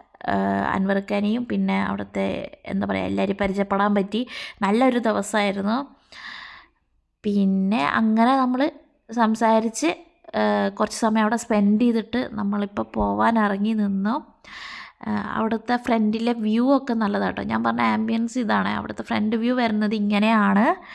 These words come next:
ആ, പോകുന്നതിന് മുമ്പേ നമ്മൾ കുറച്ച് ക്യാമറയിൽ ഫോട്ടോസും കൂടെ എടുത്തിട്ടാണ് പോയത്. ഞാനും അവരും കൂടെ നിന്ന് ഫോട്ടോസൊക്കെ എടുത്ത് നല്ല ഹാപ്പി ആയിട്ട് അങ്ങനെ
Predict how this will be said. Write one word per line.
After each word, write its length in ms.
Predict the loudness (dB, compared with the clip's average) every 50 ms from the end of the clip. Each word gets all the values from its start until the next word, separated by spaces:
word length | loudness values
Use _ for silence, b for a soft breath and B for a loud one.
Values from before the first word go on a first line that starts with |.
| B B B B B B B B _ -4
ആ, 60 | -2 0 0 0 -2 -4 -8 -10
പോകുന്നതിന് 460 | -8 -4 0 0 2 4 4 4 4
മുമ്പേ 240 | 2 2 2 2 2
നമ്മൾ 240 | 2 2 2 0
കുറച്ച് 300 | 0 0 -2 -4 -4 -4
ക്യാമറയിൽ 460 | -4 -2 -2 -2 0 0 0 0 0 -2
ഫോട്ടോസും 560 | -2 0 0 0 2 0 -2 -2 -2 0 0
കൂടെ 160 | 0 0 0
എടുത്തിട്ടാണ് 540 | 0 -2 -2 -4 -4 0 0 0 2 0 -2
പോയത്. 560 | -2 -2 -2 0 0 0 0 0 0 0 0 B B B B B B B 0
ഞാനും 420 | 2 4 4 4 2 0 0 -2
അവരും 300 | -2 -2 0 0 0 -2
കൂടെ 260 | -2 -2 -2 0 0 0
നിന്ന് 340 | 0 2 0 0 0 -2 -6 -6
ഫോട്ടോസൊക്കെ 720 | 0 2 2 2 2 2 0 0 2 0 0 0 0 0
എടുത്ത് 520 | 2 2 2 0 -4 -4 -2 0 0 0 0 B B B B B B B B 0
നല്ല 180 | 2 2 4
ഹാപ്പി 760 | 4 2 2 2 4 4 4 2 2 0 0 0 2 4 4
ആയിട്ട് 640 | 4 4 2 2 0 0 -4 -4 -2 -2 -2 -2 -2 -6 -12 _ _ _ _ _ _ _ _ _ _ _ _ _ _ _ _ -4
അങ്ങനെ 580 | -4 -2 0 0 0 2 2 2 2 0 0